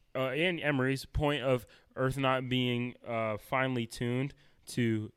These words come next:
um, cre-, uh, cre-, uh, f-, to support artificial intelligence, I think is a good point, because this fine tuning is so significant for the fact that we are in this universe today.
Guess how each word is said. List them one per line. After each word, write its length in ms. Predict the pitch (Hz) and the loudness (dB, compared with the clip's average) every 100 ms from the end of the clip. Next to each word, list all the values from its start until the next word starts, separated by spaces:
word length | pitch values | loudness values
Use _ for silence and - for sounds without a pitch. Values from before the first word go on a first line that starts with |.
| - | -6
um, 560 | 113 110 101 98 92 92 _ _ _ _ _ - - - | -2 -2 -2 -6 -10 -14 _ _ _ _ _ -20 -20 -12
cre-, 260 | - 135 127 | -8 -6 -4
uh, 200 | 113 107 | -4 -4
cre-, 320 | - 120 - | -4 -6 -4
uh, 200 | 110 107 | -4 -4
f-, 160 | - - | -6 -6
to 160 | 120 | -6
support 520 | 104 123 - 120 123 _ _ - | -4 -2 2 2 0 _ _ -8
artificial 500 | 113 117 123 113 113 | -4 -2 -2 -4 -6
intelligence, 500 | 110 120 123 135 - - - - | -4 -2 -2 -4 -10 -18 -8 0
I 60 | |
think 160 | 139 147 | 0 2
is 100 | 117 | 0
a 60 | |
good 240 | 107 117 117 | 0 0 0
point, 260 | 113 107 - - - | -2 -4 -6 -16 -12
because 400 | 117 131 117 - _ - | -6 -4 -4 -8 _ -12
this 180 | 120 | -10
fine 340 | - 147 143 135 | -4 0 0 -2
tuning 500 | - 139 123 110 101 _ _ | -2 -2 0 -2 -8 _ _
is 120 | 107 - | -14 -12
so 720 | - 139 143 139 139 135 131 | -4 0 2 2 2 0 -2
significant 680 | - 120 117 113 110 90 - _ | -4 -8 -8 -8 -12 -16 -18 _
for 480 | - 107 101 95 90 _ - | -8 -4 -4 -6 -10 _ -18
the 180 | 107 101 | -10 -6
fact 300 | 120 113 - | -4 -4 -4
that 180 | 101 95 | -6 -4
we 260 | 110 113 | -8 -8
are 340 | 101 98 98 95 | -8 -6 -6 -8
in 240 | 107 104 | -10 -12
this 160 | 98 95 | -12 -12
universe 380 | 104 98 101 - | -12 -10 -12 -10
today. 200 | 104 | -12